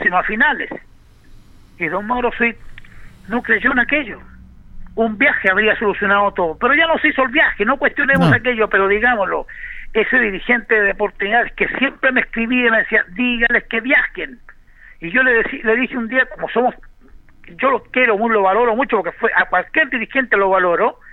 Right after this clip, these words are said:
Speaker 1: le dije, "¿Y por qué no se lo dice usted?". He llamado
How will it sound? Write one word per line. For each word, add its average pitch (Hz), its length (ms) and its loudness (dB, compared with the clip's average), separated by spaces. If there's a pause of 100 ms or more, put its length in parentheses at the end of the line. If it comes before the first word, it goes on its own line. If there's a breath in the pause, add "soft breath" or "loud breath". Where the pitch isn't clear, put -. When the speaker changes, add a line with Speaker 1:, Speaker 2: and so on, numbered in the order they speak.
(280 loud breath)
Speaker 1:
le 165 100 -4
dije, 208 260 -6
"¿Y - 60 -6
por 214 180 -8
qué 320 100 -2
no 339 120 -4
se - 100 -6
lo 220 80 2
dice 220 160 0
usted?". 202 320 -2 (120)
He 220 120 0
llamado 214 540 0